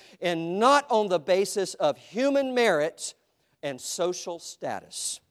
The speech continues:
Well, we need to move along. Verses eight to eleven. So you've got God's Son, the glorious one, Jesus Christ. You've got, uh,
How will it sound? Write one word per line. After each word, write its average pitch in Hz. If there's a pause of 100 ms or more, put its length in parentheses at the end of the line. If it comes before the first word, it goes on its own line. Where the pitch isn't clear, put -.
(1700)
Well, 135
we 135
need 147
to 135
move 143
along. 139 (500)
Verses 139
eight 156 (120)
to 147
eleven. 131 (640)
So -
you've 139
got - (560)
God's 151
Son, 131
the 117
glorious 156
one, 139
Jesus 147
Christ. 135
You've 151
got, 156 (400)
uh, 135